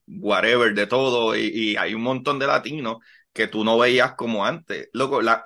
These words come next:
ha cambiado tanto, y mala mía que te interrumpí, pero es que estaba pensando en eso, de que hasta si tú te fijas,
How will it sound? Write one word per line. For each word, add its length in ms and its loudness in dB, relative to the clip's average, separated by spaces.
ha 140 0
cambiado 440 2
tanto, 300 -2
y 80 -2
mala 220 0
mía 160 -2
que 80 -4
te 60 -6
interrumpí, 640 -6
pero 160 0
es 60 -6
que 60 2
estaba 300 2
pensando 420 -2
en 100 -4
eso, 260 -2
de 100 -2
que 120 -2
hasta 460 -4
si 140 -8
tú 100 -6
te 140 -4
fijas, 420 0